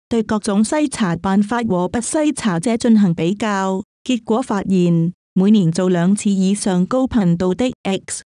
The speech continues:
胸片檢查，肺癌死亡率反而增高。對於體檢是否獲益，國際上對大規模的人群進行過分析，性西瑞智也在其博客中寫道，二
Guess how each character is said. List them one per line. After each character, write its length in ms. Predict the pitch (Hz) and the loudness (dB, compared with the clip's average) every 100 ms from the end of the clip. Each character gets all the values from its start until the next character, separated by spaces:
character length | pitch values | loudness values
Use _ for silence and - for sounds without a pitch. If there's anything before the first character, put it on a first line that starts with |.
| - | -4
胸 180 | 269 262 | 2 2
片 380 | 262 180 165 180 | 2 0 2 2
檢 200 | 185 190 | 2 2
查， 480 | 220 202 156 151 151 _ _ | 2 -2 -2 -4 -6 _ _
肺 240 | - 214 | -2 2
癌 320 | 202 175 165 156 | 4 2 2 0
死 220 | 185 190 | 2 2
亡 260 | 220 170 | 2 2
率 140 | 160 202 | 0 -2
反 300 | - 202 220 | -4 0 2
而 120 | 208 | 2
增 200 | 190 233 | 2 2
高。 300 | 226 226 226 220 _ - | 2 2 0 -2 _ -4
對 160 | 277 | 0
於 180 | 277 320 | 2 2
體 320 | 311 208 185 | 0 -2 -2
檢 240 | 214 190 240 | 0 2 2
是 260 | - 185 175 | 2 0 0
否 180 | 175 | 0
獲 140 | 208 202 | 0 0
益， 220 | 233 254 - _ | -2 -4 -6 _
國 160 | - 220 | -6 -4
際 280 | - 214 202 | -2 -2 -2
上 180 | - 196 | 0 0
對 200 | 208 208 | 0 0
大 200 | 190 180 | 0 -4
規 240 | - 269 | -2 2
模 200 | 262 175 | 4 2
的 120 | 202 220 | 0 -2
人 180 | 175 | 0
群 240 | 160 170 160 | 0 0 0
進 240 | 214 214 | 2 4
行 220 | 196 160 | 4 2
過 160 | 165 196 | 0 -2
分 260 | - 196 180 | -2 0 0
析， 220 | - 214 - - | 0 -6 -8 -14
性 260 | - 247 233 | -4 2 2
西 300 | 226 302 269 | 2 0 0
瑞 180 | 220 170 | 2 0
智 180 | 165 226 | 0 2
也 280 | 208 175 | 4 2
在 240 | 202 214 196 | -2 -2 -2
其 240 | - 175 | -2 -2
博 180 | 170 190 | -2 -4
客 220 | 208 - 214 | -4 -6 -6
中 300 | - 285 294 | -2 2 2
寫 280 | 277 208 | 2 -2
道， 180 | 240 202 | 0 0
二 260 | 180 175 | 2 2